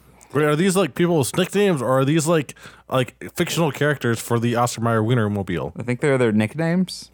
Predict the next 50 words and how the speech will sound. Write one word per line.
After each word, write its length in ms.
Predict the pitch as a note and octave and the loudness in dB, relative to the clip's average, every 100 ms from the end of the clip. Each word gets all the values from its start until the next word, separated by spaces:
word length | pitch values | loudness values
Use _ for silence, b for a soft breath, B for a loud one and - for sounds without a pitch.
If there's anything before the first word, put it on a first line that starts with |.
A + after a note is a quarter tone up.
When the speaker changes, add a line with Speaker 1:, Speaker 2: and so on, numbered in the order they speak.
| - | -8
Speaker 1:
Okay. 340 | F#2 F2+ F2 - B B B B B | -4 -2 -4 -6 B B B B B
Speaker 2:
Uh, 760 | - A#2+ A#2+ A2+ A2 A2 A2 F2+ | -2 2 2 2 2 2 2 0
then 260 | A2+ C3+ D3+ | 2 2 2
was 140 | C#3+ | 2
able 300 | C#3 C#3 D3 | 2 2 2
to 120 | C3+ | 0
drive 460 | C3+ A#2 A2 A2+ G#2+ | -2 2 2 2 0
the 80 | A2 | -2
ten 200 | - G#2+ | -2 -2
A 40 | |
M, 200 | G#2 G2+ - | -2 -2 -4
uh, 80 | |
to 140 | G#2 A2 | -2 -2
the 100 | G2+ | -2
ten 160 | A2+ | -2
A 60 | F#2+ | -2
M 140 | F#2+ | -2
appearance. 420 | F#2+ A2+ G#2 - B B B | -2 0 -2 -4 B B B
Joseph 340 | - C3+ B2 A#2 | -2 0 0 -2
Rodriguez, 440 | A2 B2 D3 C#3 | 0 0 0 0
parts 260 | - B2 - | -2 -4 0
administrator, 560 | A#2+ A#2 A2+ A2+ C3+ - | -2 0 0 0 -2 0
uh, 100 | A2 | -2
for 140 | G#2 | -2
the 80 | G#2+ | -6
Penske 320 | A#2+ B2 B2 | -4 -4 -6
shop, 240 | G#2 A2+ A2 | -2 -2 -2
said 120 | A2+ | -2
he 120 | A2+ | 0
was 100 | G#2+ | 0
a 40 | G2+ | -2
bit 180 | C#3 | -2
surprised 380 | - C#3+ C3 B2 | -4 -2 0 0
to 60 | B2 | -2
see 120 | C3 | -2
their 140 | A2 | 0
Wienermobile 640 | G2+ D3 F3+ B2+ G2+ G2+ G#2 B B | 0 0 2 2 0 0 -2 B B
when 120 | A2 | 0
he 40 | |
got 160 | G#2+ G#2 | 0 0
to 60 | A2 | 0
work. 300 | A#2+ G2 - b | 0 -2 -6 b
"A 80 | - | -2
hot 220 | D#3 G3 | 0 0
dog 240 | D3+ C3 G#2 | 0 0 0
truck. 300 | C3 G2+ G2 | 0 -2 0
No 220 | A#2 E3 | 0 2
way," 260 | E3+ E3 A#2+ | 2 4 2
Rodriguez 520 | G#2+ G#2+ G#2+ G#2+ G2+ | 2 0 0 0 0
said. 240 | A#2+ A#2 | -2 -2